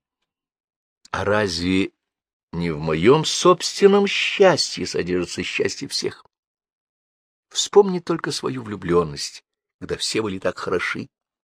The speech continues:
Не это ли состояние каждого, как возможность, является величайшим сокровищем?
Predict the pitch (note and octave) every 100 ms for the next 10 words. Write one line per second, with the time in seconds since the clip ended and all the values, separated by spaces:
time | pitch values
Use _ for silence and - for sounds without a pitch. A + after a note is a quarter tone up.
0 | _ _ _ _ _ _ _ - B2+ E3+
1 | - F3 A#3 A#3 G#3+ G3+ F#3+ G3 - -
2 | G3 G3+ F#3+ F#3 F3+ - F3 C#3+ F2+ F2
3 | D#2+ - - - - C3 - C#3+ D3+ C3+
4 | F#3+ G3 A#2 F2+ F2 - G2 F#2 G#2 G2+
5 | - A2+ B2+ C#3+ C3+ - E3+ E3 F#3 E3+
6 | F#3 - F#3 D#3+ B2+ - -